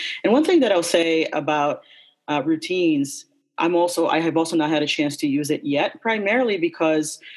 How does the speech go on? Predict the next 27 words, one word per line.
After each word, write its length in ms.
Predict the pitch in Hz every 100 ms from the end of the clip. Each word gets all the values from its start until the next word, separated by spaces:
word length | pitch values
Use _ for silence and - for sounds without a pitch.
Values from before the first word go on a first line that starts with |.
| - _ -
uh, 160 | 156
it 80 | 170
doesn't 220 | 170 170
incorporate 840 | 160 156 156 - 151 147 147 139 - -
or 80 | 147
doesn't 220 | 156 160
sync 500 | 147 - 208 160 - -
well 340 | 156 151 143
with 120 | 147
skills 440 | - - 170 160 135
yet. 340 | 131 - - -
And 340 | 139 139 143
most 200 | 151 156
of 40 | 147
the 100 | 147
use 360 | 156 160 156
cases 400 | - 143 143 135
that 140 | 139 135
I 100 | 170
have 140 | 151
found 200 | - 131
for 100 | 139
myself 460 | 131 135 131 127 - - - - -
involve, 600 | 156 143 143 139 135 135
uh, 140 | - 123
invoking 420 | 151 147 143 139
skills 640 | 135 - 156 127 - -